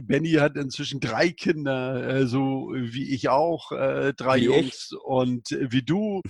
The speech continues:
Speaker 1: Und Philipp fängt jetzt gerade an und Stefan hat auch drei Kinder, äh, und so weiter und so fort. Also es ist schon, äh, <laughs> ganz erstaunlich.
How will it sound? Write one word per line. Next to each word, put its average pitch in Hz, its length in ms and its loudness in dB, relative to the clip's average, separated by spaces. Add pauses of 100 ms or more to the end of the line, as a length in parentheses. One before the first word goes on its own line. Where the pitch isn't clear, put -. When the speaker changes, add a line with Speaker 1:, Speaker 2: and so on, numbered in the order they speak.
(300)
Speaker 1:
Und 139 300 -2
Philipp 190 280 6
fängt 180 240 4
jetzt 165 220 2
gerade 143 360 6
an 190 280 2
und 156 180 -2
Stefan 165 340 6
hat 156 120 6
auch 190 260 4
drei 180 320 4
Kinder, 175 400 2 (400)
äh, 147 200 6 (680)
und 196 240 2
so 160 160 4
weiter 151 300 6
und 143 100 0
so 127 140 0
fort. 160 480 0
Also 143 180 2
es - 260 -4
ist - 500 -6
schon, 170 580 0
äh, 156 300 2
<laughs> - 20 -18
ganz - 320 0
erstaunlich. 160 840 6